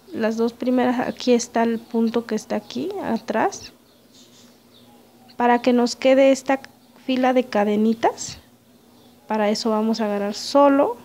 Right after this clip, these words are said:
el hilo que está atrás, que deja aquí al hacer la vareta, se queda atrás. Aquí solo agarrando este hilo.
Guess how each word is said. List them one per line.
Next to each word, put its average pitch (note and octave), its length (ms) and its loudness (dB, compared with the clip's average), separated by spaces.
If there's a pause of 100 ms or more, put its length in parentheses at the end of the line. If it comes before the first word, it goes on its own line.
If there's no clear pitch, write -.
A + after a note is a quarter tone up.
(300)
el A3 220 -2
hilo A3+ 280 0
que A3+ 100 -4
está G#3+ 240 -4
atrás, A#3 640 -4 (1600)
que A3 140 -6
deja G#3+ 280 -4
aquí G#3+ 220 -4
al A3+ 120 0
hacer A3 280 -2
la A3 140 0
vareta, G#3+ 520 -4 (640)
se A3 160 -12
queda G#3 300 -6
atrás. G#3 500 -10 (840)
Aquí A3+ 580 -4 (220)
solo C4 540 4
agarrando G#3+ 760 0 (480)
este G#3+ 440 -8
hilo. - 280 -10